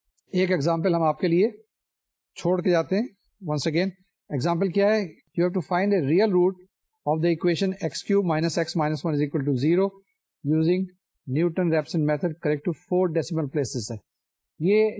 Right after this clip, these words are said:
جو ایگزامپل ہے، اس کو ذرا سا دیکھ لیں اور اس ایگزامپل کو سالو کرنے کی کوشش کریں، جس طریقے سے ہم نے آپ کو طریقہ کار بتایا ہے، جس میں ایکس ناٹ دیکھیں، ایکس ون دیکھیں، ایکس ٹو دیکھیں، اور اس کو آپ نے فور ڈیسیمل پلیسز تک کرنا ہے۔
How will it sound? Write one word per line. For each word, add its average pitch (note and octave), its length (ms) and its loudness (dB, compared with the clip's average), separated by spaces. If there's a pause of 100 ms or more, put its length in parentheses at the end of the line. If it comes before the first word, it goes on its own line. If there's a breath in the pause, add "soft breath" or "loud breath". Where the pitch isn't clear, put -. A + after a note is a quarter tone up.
جو F#3 280 2
ایگزامپل E3 540 0
ہے، F3 140 2
اس E3+ 140 -4
کو E3+ 100 -4
ذرا D3 180 -2
سا D3 200 -6
دیکھ D#3+ 200 0
لیں F#3 140 2 (600)
اور D#3+ 320 2 (140)
اس D#3+ 160 -2
ایگزامپل D3+ 440 -2
کو F3 100 -2
سالو D#3+ 300 -2
کرنے D3+ 240 -2
کی D3+ 100 -2
کوشش D#3 360 -2
کریں، E3+ 160 0
جس D3+ 160 -2
طریقے D#3 240 0
سے D#3 120 -2
ہم D3 60 -2
نے D3+ 100 0
آپ C#3+ 120 0
کو D3+ 80 -8
طریقہ C#3+ 280 0
کار C#3+ 160 -2
بتایا D3 380 0
ہے، E3 80 -2 (460)
جس - 180 -6
میں D#3 100 0
ایکس - 180 -6
ناٹ E3 220 0
دیکھیں، D#3+ 300 0 (380)
ایکس - 240 -8
ون E3+ 140 0
دیکھیں، D#3 300 -2
ایکس - 420 -12
ٹو F3 140 0
دیکھیں، D3+ 260 0 (400)
اور D3 160 0
اس D3 120 -6
کو E3+ 140 0
آپ D3 100 -2
نے F3 100 -2
فور E3 240 -2
ڈیسیمل D3 360 -2
پلیسز C#3 340 -4
تک - 420 -10
کرنا C3 260 -4
ہے۔ G#2+ 60 -2